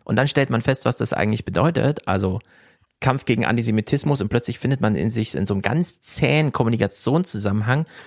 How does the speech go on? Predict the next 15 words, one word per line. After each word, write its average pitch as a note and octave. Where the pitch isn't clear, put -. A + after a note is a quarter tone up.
wo A#2
der G2+
Lehrer A#2
vorne B2+
eine A#2
Frage C#3
stellt A#2+
und F#2+
keiner C#3
traut B2
sich B2+
so -
richtig -
zu -
sagen, C3+